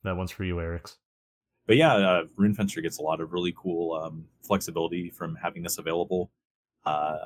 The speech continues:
Speaker 2: I wouldn't stay married to, like, five of five or anything like that. Like, four out of five is pretty intense. And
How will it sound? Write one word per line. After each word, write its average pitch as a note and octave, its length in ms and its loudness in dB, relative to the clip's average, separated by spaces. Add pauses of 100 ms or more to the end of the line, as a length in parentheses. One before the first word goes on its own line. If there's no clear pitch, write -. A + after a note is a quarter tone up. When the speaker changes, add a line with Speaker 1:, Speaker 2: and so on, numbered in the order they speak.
Speaker 2:
I G2 220 8
wouldn't G2+ 400 4
stay F#2 260 0
married E2+ 500 -2
to, E2 140 -8
like, D#2 180 -8
five F2 240 -6
of F#2+ 120 -4
five F2+ 240 0
or F#2 100 -2
anything F#2+ 240 -2
like F#2 200 0
that. F#2 220 0
Like, F2 160 -8
four G#2+ 220 4
out G2+ 80 6
of F#2 60 0
five F#2 200 2
is F2+ 80 -6
pretty F#2 280 -4
intense. F2+ 440 -2
And A2 180 -6